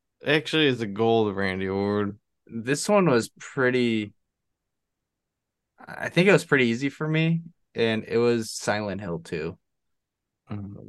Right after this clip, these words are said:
Speaker 1: God.
Speaker 2: That game is so much
Speaker 1: Woo.
Speaker 2: fucking fun. It, even though it's so, it's a lot older, but I think it is better than the Resident Evil
Speaker 1: I
Speaker 2: games.
Speaker 1: wouldn't call it fun. Is that game really fun?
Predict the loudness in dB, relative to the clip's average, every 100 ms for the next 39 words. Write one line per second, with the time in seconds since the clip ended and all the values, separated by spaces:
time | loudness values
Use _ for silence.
0 | -16 -14 -12 -14 -16 _ _ _ _ 0
1 | 0 2 0 0 -2 -6 -10 -10 -6 -2
2 | -2 -2 -4 -4 -4 -4 -4 -6 -6 -8
3 | -10 -8 -8 -12 _ _ _ _ _ _
4 | _ _ _ _ _ 4 6 6 2 -20
5 | _ _ _ _ _ _ _ 2 6 8
6 | 8 10 10 8 4 0 -2 2 4 4
7 | 4 0 0 2 4 4 2 2 0 0
8 | 0 -2 -4 -12 _ _ _ _ _ _
9 | _ _ _ -18 -2 0 2 0 -2 -2
10 | 0 4 2 2 -2 2 2 2 -2 -8
11 | -6 -4 -4 -4 -4 -4 -2 0 0 0
12 | 0 0 2 4 4 2 -4 -18 -8 0
13 | 0 0 -2 -8 -12 -14 -20 -20 _ _
14 | -12 -2 -2 2 2 2 2 -2 -8 -6
15 | -4 -4 -6